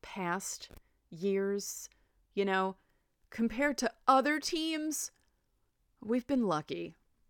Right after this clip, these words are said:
You know, they consistently make the playoffs.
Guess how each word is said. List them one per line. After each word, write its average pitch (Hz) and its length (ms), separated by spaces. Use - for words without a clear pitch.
You 226 120
know, 220 340
they 233 120
consistently 269 760
make 226 280
the 196 320
playoffs. 220 840